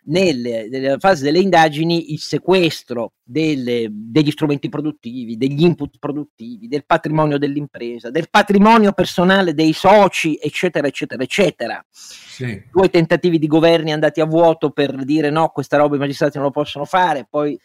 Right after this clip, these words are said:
Speaker 1: il presidente Napolitano prega il governo successivo di dire: "Vabbè, smettetela, ormai è così", però è avvenuto così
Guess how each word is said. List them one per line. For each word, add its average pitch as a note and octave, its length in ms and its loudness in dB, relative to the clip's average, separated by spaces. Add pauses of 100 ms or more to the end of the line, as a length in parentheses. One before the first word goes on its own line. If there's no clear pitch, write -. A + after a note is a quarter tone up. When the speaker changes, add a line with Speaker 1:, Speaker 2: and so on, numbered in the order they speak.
Speaker 1:
il - 100 -18
presidente C#3 360 -4
Napolitano D3 600 -4
prega D3 260 0
il C3+ 80 0
governo C#3 280 0
successivo - 440 -10
di C#3 80 -2
dire: C3+ 100 2
"Vabbè, C#3+ 240 2
smettetela, B2+ 720 -2
ormai B2+ 440 -4
è B2 80 -6
così", F3 440 2 (220)
però E3+ 180 4
è G3+ 140 6
avvenuto C#3 420 0
così F3 420 0